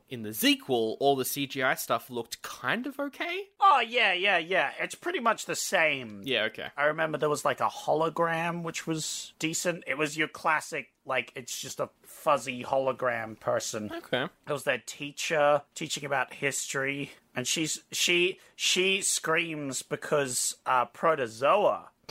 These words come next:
Speaker 2: as it turns out.
Speaker 1: Oh, is he in the first one as well?
Speaker 2: Oh, he is one of the main features of the first one. He is, he is integral to the plot of the first movie. He is d-, d-, d-, sidelined in the second movie quite heavily, but in the
Speaker 1: Right.
Speaker 2: first movie, he is one of the,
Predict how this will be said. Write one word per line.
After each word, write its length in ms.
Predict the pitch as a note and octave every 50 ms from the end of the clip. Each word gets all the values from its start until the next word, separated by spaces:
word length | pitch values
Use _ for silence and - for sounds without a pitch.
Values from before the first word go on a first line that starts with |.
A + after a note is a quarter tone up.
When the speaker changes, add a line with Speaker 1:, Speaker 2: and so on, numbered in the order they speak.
| - - - -
Speaker 2:
as 140 | C#3 A2+ A2
it 60 | -
turns 280 | - - A#2+ A#2 A2 -
out. 240 | A#2+ A2 G#2+ B2+ B2
Speaker 1:
Oh, 80 | B2
is 120 | C3 B2+ B2
he 100 | D#3 D#3+
in 60 | D#3+
the 80 | C#3 A#2+
first 320 | - - E3 E3+ E3+ -
one 120 | - C3 A#2+
as 120 | A#2 A2
well? 400 | A#2+ C#3+ E3 E3+ C3 A#2 A#2 A2+ - _ _
Speaker 2:
Oh, 220 | - G#3 B3+ A#3+ G#3
he 280 | E3 F#3+ B3 C#4 C4+
is 200 | C4 B3 A3+ E3+
one 220 | D#3 E3 G3+ G#3+ G#3
of 80 | G3
the 80 | F#3+ F3+
main 760 | D#3+ D3+ D3+ D#3+ E3+ F#3 G3 G#3+ A3+ A3+ A3+ A3 G#3+ G#3 G3+
features 600 | F3 - - F3+ E3 D#3 D3 - - D3+ B2+ A#2 C3
of 100 | C3 A#2+
the 100 | B2 A#2+
first 380 | - - B2+ A2 F#2+ - -
one. 220 | A2+ F#2+ F#2 E2+ -
He 160 | - - E3+ F#3+
is, 180 | G#3 F#3 - - - - -
he 160 | - G3 A#3
is 160 | C4+ C4+ A#3 -
integral 920 | A#3+ G#3 G3 F3 - - - - - G#3+ A3 G#3+ G3 G#3+ A3 A3 G#3+ G3+
to 160 | E3+ - - F#3
the 100 | E3 D3
plot 400 | - - - F3 F3+ F3 - - _
of 240 | D3 D#3 D#3+ D3 -
the 80 | D3+ C#3+
first 380 | - - E3 D3+ C#3+ - -
movie. 480 | D3+ D#3+ D#3 C#3+ - G#2+ G2 F#2 F2 - - - - - - _
He 320 | - - G#3+ B3 C#4+ D#4 D4+
is 460 | C4+ B3 A3+ F#3 D#3 D3 - - - _ C#3
d-, 80 | C#3+
d-, 160 | C#3 B2 C3+ C#3
d-, 140 | A#2+ A#2+
sidelined 920 | B2 A2 - - - D3+ D3 F3+ A3 A#3+ G#3 D#3 E3+ D3+ C3+ C3 B2 A#2 A2 B2+
in 100 | B2 C3
the 80 | B2
second 400 | - - D#3+ E3 - - B2 B2
movie 260 | B2 B2 B2 A#2 A2
quite 340 | G2+ - - F3 G3 F#3+ -
heavily, 540 | - F3+ F#3 E3+ E3 C#3 C3+ A#2+ A2+ G#2 G2+
but 160 | - - D3 -
in 120 | - F#3+
the 60 | - E3+
Speaker 1:
Right. 140 | - - G3
Speaker 2:
first 240 | G#3 C4+ B3+ - G3
movie, 240 | G3 F3 D#3 D3+
he 200 | C3 - F3+ F3
is 160 | F3 D#3+ C#3+ C3
one 220 | C#3+ F3+ F3 E3+
of 160 | E3+ D#3 A#2+
the, 220 | - D3 C3+ B2+